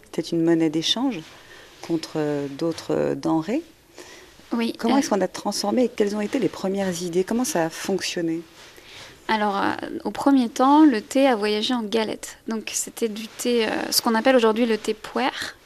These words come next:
Speaker 2: thé sombre, qui est un thé fermenté, qui se bonifie avec le temps, alors que les thés verts, par exemple, ou noirs, sont plus fragiles. Mais le thé sombre, euh, il était, euh, transporté, euh, à flanc de, de cheval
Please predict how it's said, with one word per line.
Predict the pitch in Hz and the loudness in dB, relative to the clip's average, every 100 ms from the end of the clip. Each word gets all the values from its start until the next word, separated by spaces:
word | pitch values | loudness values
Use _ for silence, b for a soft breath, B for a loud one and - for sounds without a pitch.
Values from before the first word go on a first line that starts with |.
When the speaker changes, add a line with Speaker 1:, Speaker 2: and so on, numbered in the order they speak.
| - | -12
Speaker 2:
thé | 226 | -2
sombre, | - - 254 277 220 220 B B B B B - | 0 2 2 2 0 -4 B B B B B -2
qui | 233 | 0
est | |
un | 214 | 0
thé | 208 277 | 0 -2
fermenté, | - 247 220 214 - 254 - B B B | 0 -2 -2 -4 -6 -10 -12 B B B
qui | - - | -4 -2
se | - 220 | -2 -4
bonifie | 196 196 254 254 254 262 | -6 2 4 6 4 2
avec | 220 208 - | 2 0 -4
le | |
temps, | 214 262 330 - | 0 4 4 4
alors | 220 214 | 0 0
que | 220 | -2
les | 202 | -2
thés | - | -2
verts, | 208 220 220 | 0 0 -2
par | 214 | -8
exemple, | 208 214 214 - 202 | -6 -6 -8 -8 -8
ou | 202 | -6
noirs, | 208 226 226 220 220 | -2 0 -2 -6 -8
sont | - | -8
plus | - 262 | -8 -10
fragiles. | - 226 214 277 339 B B B B B - | -8 -6 -4 -6 -8 B B B B B 0
Mais | |
le | 214 | 2
thé | 214 233 | 4 2
sombre, | - 269 277 220 | 2 4 4 4
euh, | 208 196 B B | 0 -2 B B
il | - | -6
était, | 208 - 247 | -6 2 4
euh, | 220 | 4
transporté, | 208 226 - 214 - 233 233 | 2 -4 -2 -2 -2 0 2
euh, | 214 208 - | 0 -2 -2
à | |
flanc | 220 - 226 | -4 -4 -4
de, | 214 220 226 - | -2 -4 -6 -6
de | - 214 | -6 -4
cheval | - 220 233 359 254 | -4 -2 -2 0 -2